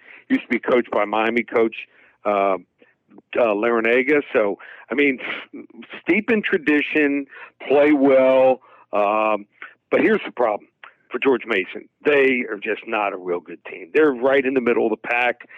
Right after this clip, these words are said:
They're sitting in eighth place in the A ten. Uh, Virginia Commonwealth second. They'd like to get that first seed for the conference,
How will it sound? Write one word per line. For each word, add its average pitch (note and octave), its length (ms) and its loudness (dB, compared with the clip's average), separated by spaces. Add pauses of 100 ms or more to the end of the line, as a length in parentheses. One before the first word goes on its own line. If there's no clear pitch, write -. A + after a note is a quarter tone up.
(140)
They're C#3 240 -2
sitting B2+ 160 -4
in A2+ 160 -8 (100)
eighth D3+ 280 0 (180)
place C3+ 300 2 (360)
in C3+ 60 -6
the B2 260 2
A A#2+ 40 -2
ten. C3+ 420 -4 (540)
Uh, G#2+ 260 0 (240)
Virginia C#3+ 340 0
Commonwealth C3 520 2 (200)
second. D3+ 400 -2
They'd A2+ 140 -2
like B2 220 0
to - 80 -20
get B2 160 -4
that F#2+ 160 -4 (100)
first A2 240 -4 (100)
seed F3+ 340 0 (560)
for C3+ 120 2
the A2+ 260 2
conference, B2 500 -4